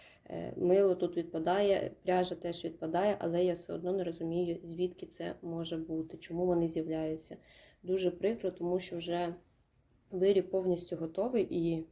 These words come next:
я надіюся, що вони зникнуть, що це просто я щось зробила не так.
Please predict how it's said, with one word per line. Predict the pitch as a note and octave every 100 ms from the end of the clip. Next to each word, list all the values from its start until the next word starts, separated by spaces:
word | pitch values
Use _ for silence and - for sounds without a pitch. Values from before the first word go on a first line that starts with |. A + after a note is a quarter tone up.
| _ _ _ _
я | E3+ F#3+
надіюся, | G#3+ F#3 G3 G3 F#3
що | F3 F3+
вони | F3 F3+ F3+
зникнуть, | E3+ F3+ G3+ G#3 F3 D#3+ _ _ _ _ _ _
що | - F3+
це | F#3+
просто | F#3+ F#3+ G3+ F#3
я | F3
щось | F3+ F3+ E3+
зробила | F3+ F3 F3+ E3+
не | E3
так. | D#3+ D3 C#3+